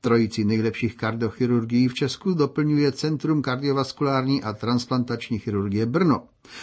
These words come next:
Alespoň tak hlasovali špičkoví lékaři, které Hospodářské noviny oslovili v rámci své každoroční ankety.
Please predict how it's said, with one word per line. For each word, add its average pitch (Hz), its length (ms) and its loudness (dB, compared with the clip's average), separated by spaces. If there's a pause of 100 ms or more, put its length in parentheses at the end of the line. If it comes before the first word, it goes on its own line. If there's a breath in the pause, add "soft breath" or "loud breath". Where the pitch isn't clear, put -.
(200 loud breath)
Alespoň 202 440 4
tak 208 220 -2
hlasovali 185 600 0
špičkoví 180 540 -2
lékaři, 160 540 0
které 110 300 -4
Hospodářské 170 720 -4
noviny 143 460 2
oslovili 156 500 -2
v 139 60 -2
rámci 139 420 -2
své 123 240 -2
každoroční 127 760 0
ankety. 156 480 -4